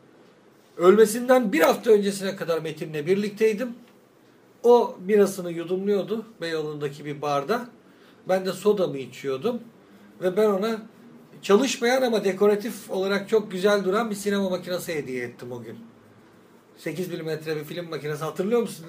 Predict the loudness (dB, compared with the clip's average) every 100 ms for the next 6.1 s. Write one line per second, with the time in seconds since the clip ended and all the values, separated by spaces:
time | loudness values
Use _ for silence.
0 | -12 -10 -12 -16 -20 -20 -6 -4 -4 -4
1 | -6 -4 -4 -4 -4 -6 -6 -8 -8 -8
2 | -6 -6 -6 -6 -8 -12 -20 -20 _ -2
3 | 4 6 6 2 -6 -4 -4 -4 -6 -8
4 | -6 -4 -4 -8 -10 -12 -10 -8 -4 -4
5 | -4 -4 -4 -6 -10 -8 -8 -6 -2 -2